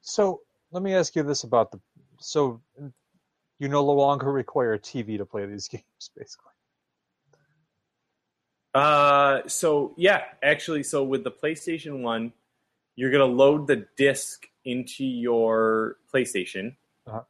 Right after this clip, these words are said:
Speaker 2: but then that gets projected to your, uh, thing. There's a, there's a mode, because I looked up a bunch of the tech, like, specs and, and conferences.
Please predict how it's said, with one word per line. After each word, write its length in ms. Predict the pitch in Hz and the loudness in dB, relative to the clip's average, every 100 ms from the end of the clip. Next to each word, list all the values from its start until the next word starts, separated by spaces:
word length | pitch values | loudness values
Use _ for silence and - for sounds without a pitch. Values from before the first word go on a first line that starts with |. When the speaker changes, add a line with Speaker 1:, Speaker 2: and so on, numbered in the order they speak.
| _ _ | _ _
Speaker 2:
but 180 | 143 117 | -2 2
then 300 | 139 127 117 | 2 2 2
that 260 | 123 135 127 | 2 2 -2
gets 160 | 135 | -10
projected 640 | - 131 - 123 117 - 107 | -6 -8 0 0 0 -4 -14
to 120 | - | -8
your, 380 | 107 101 98 95 _ - | -6 -4 -6 -8 _ -4
uh, 220 | 110 101 | -2 -2
thing. 440 | - 127 131 151 | 0 0 0 -4
There's 240 | 127 127 117 | 0 0 4
a, 200 | 113 107 _ | 2 2 _
there's 200 | 123 107 | -6 -2
a 80 | 110 | -2
mode, 600 | 110 123 143 110 101 101 _ - | 2 4 6 6 2 -6 _ -16
because 180 | 104 110 | -4 2
I 120 | 123 | 4
looked 260 | 123 120 | 4 2
up 120 | 113 104 | -2 -2
a 60 | |
bunch 240 | 95 101 101 | -6 -6 -6
of 60 | |
the 80 | 95 | -10
tech, 340 | - 104 101 _ _ _ _ _ _ _ - | -6 -6 -6 _ _ _ _ _ _ _ -4
like, 240 | 107 101 | -4 -2
specs 520 | - - 107 107 - | -10 0 0 0 -4
and, 240 | 104 101 - | -8 -8 -8
and 220 | 104 101 | -10 -8
conferences. 1040 | - 107 - _ _ 120 123 135 139 - | -6 -6 -6 _ _ -8 -2 -2 -4 -10